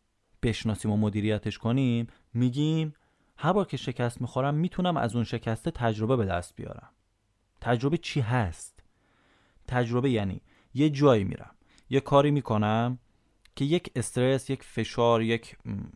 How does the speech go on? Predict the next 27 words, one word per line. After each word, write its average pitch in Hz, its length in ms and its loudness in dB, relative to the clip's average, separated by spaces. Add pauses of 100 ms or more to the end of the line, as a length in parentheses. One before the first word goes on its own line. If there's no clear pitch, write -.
(100)
سختی - 800 -4
رو 143 380 4 (680)
می‌بینم 104 440 2
از 95 200 -8
نزدیک. 92 440 -14 (340)
مثلاً 101 540 -2 (580)
دیدی 143 180 2
می‌گم 143 200 4
فلان 117 260 2
بازیکن 113 360 2
با 107 120 2
تجربه 110 400 0
است، 107 280 -2
با 131 240 -2
تجربهش 151 1120 -2 (460)
بازی 120 240 2
رو 135 80 2
می‌بره. 107 460 0 (460)
چطور - 340 -4
این 226 120 0
اتفاق 113 340 0
میفته؟ 104 380 -4 (800)
چون 170 200 4
دیده، 147 460 4
چون 131 160 0
براش 131 220 4
تکراریه. 123 800 2